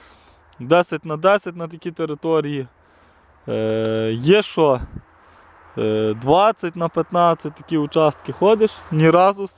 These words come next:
кольорового сигналу нема. Радує мене те, що дійсно цей апарат, якщо є чорний сигнал і на ньому кольоровий, або близько коло нього кольоровий, він бере колір.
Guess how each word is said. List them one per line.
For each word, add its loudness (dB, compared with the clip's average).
кольорового 2
сигналу -2
нема. -4
Радує 4
мене -4
те, 4
що -8
дійсно -8
цей 0
апарат, 4
якщо 4
є 2
чорний 2
сигнал -4
і -2
на -4
ньому 2
кольоровий, 4
або -6
близько -2
коло -4
нього 0
кольоровий, 2
він 2
бере 4
колір. -2